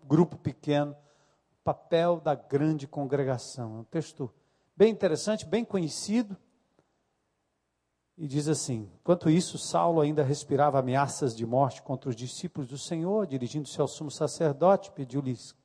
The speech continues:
carta, ou pediu-lhe cartas para as sinagogas de Damasco, de maneira que, no caso encontrasse ali homens e mulheres que pertencessem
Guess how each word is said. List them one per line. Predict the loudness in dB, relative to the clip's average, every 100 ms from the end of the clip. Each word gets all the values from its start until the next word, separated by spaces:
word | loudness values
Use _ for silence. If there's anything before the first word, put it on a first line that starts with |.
| _
carta, | 0 0 -2 _ -20 -8
ou | -8
pediu-lhe | -6 -6 -2 0 -2 -6 _ _ _ _ _ _ 4
cartas | 4 4 -8 -6
para | -2 -2
as | -2
sinagogas | -4 2 6 6 6
de | 2
Damasco, | 2 2 2 0 -2 -12
de | -8
maneira | -2 2 2 0 -6 _ _ _ _
que, | _ -12
no |
caso | 2 2 4
encontrasse | 2 2 2 4 2 2
ali | 0 6
homens | 6 6 0
e |
mulheres | 2 4 4 2
que | -4 -10
pertencessem | -2 0 0 0 -6 -6 -2 -2 -2 -8 -12